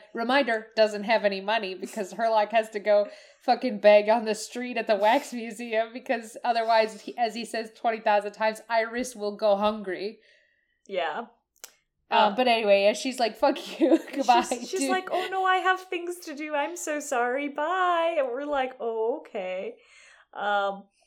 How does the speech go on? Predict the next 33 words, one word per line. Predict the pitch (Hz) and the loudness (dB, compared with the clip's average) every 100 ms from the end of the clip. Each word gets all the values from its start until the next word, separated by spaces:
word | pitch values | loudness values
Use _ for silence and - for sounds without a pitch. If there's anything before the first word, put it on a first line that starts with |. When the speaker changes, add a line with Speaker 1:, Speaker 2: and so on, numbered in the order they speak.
| _ | _
Speaker 2:
but | 240 - | -4 -2
yeah, | 233 202 | 0 0
uh, | - 233 165 | 2 2 2
Herlock's | 262 311 320 320 | 2 2 2 0
parting | - 285 277 269 | -4 -2 -2 0
words | 240 247 | 0 2
of | 233 214 | 0 0
wisdom | 214 214 214 | -2 -2 -6
to | 226 202 | -4 -2
us | 196 190 | -2 -4
are | - 196 190 | -4 -2 0
like, | 196 190 185 185 | -2 -2 -4 -6
"Hey, | 240 247 226 | -4 0 0
just | 214 240 - | 2 -2 -2
so | |
you | 294 240 | -6 -2
know, | 208 226 254 - _ _ _ _ - | 0 2 0 -4 _ _ _ _ -4
instantaneous, | 262 320 285 254 247 262 269 - _ _ _ _ - | -4 -4 0 2 2 0 -4 -8 _ _ _ _ -6
uh, | 247 214 - _ - | -4 -4 -8 _ -4
teleportation, | 269 240 254 262 240 277 311 330 _ | -2 0 0 2 0 0 -8 -10 _
not | 226 233 196 | -2 2 2
possible. | 214 247 - 185 180 214 - _ _ _ | 2 -2 -2 -6 -4 -6 -8 _ _ _
<laughs> | - _ _ - | -20 _ _ -2
Okay, | 294 | 2
bye." | 269 269 302 - - _ _ _ _ _ _ - 226 | 4 4 4 2 -14 _ _ _ _ _ _ -8 2
Speaker 1:
Bye. | 233 220 202 214 208 | 4 4 2 0 2
Speaker 2:
And | 247 | 4
I | 240 | 4
was | |
Speaker 1:
Yeah. | 175 | 4
Speaker 2:
just | 160 | 6
like, | 240 208 - | 6 4 -2
"Pfft, | 147 | -12